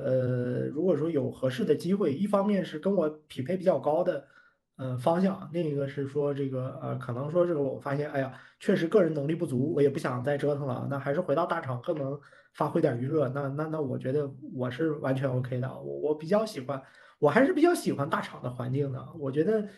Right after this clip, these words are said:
这个对我来说是一个保守的选项。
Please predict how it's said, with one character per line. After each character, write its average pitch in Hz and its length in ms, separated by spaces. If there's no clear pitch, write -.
这 240 140
个 175 200
对 214 140
我 151 140
来 139 140
说 170 180
是 190 140
一 165 120
个 160 340
保 156 240
守 247 140
的 120 80
选 135 200
项。 139 220